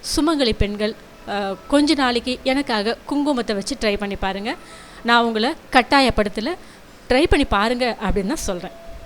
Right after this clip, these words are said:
ஆ, நான் ஏதாவது தவறா சொல்லியிருந்தா எனக்கு நீங்க தெரியப்படுத்தலாம். இந்த சேனலை சப்ஸ்கிரைப் பண்ணுங்க, ஷேர் பண்ணுங்க, லைக் பண்ணுங்க. தவறாம உங்களுடைய கருத்துக்களை எங்களுக்கு தெரியப்படுத்துங்க. ஆ, மீண்டும் வேற ஒரு புதிய பதிவுடன் சந்திக்கும் வரை வணக்கம்.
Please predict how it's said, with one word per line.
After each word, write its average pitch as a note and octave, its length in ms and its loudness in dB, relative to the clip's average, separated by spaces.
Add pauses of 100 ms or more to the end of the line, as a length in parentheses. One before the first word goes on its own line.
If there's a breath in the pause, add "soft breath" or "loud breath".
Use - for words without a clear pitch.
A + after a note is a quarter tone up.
(360)
ஆ, F#3+ 240 -6
நான் A3 200 0
ஏதாவது A3+ 280 4
தவறா A3 280 2 (120)
சொல்லியிருந்தா G#3+ 400 -2 (100)
எனக்கு A3 260 -2
நீங்க G3 380 -2
தெரியப்படுத்தலாம். A3 640 2 (600 loud breath)
இந்த D4+ 340 6
சேனலை A3 420 0 (220)
சப்ஸ்கிரைப் C4 400 2
பண்ணுங்க, A3+ 340 0 (140)
ஷேர் A3 300 2
பண்ணுங்க, A#3+ 500 0
லைக் A3+ 240 2
பண்ணுங்க. B3 420 2
தவறாம B3 520 2
உங்களுடைய A3 400 2
கருத்துக்களை G#3+ 540 -2
எங்களுக்கு G#3 380 -4
தெரியப்படுத்துங்க. A#3 680 2 (500 loud breath)
ஆ, G#3 400 -2
மீண்டும் C4 420 2 (140)
வேற B3 320 2
ஒரு G3+ 240 0
புதிய C#4+ 340 4
பதிவுடன் G3 340 4
சந்திக்கும் A3 520 -2
வரை C#4+ 160 2
வணக்கம். F#3+ 520 0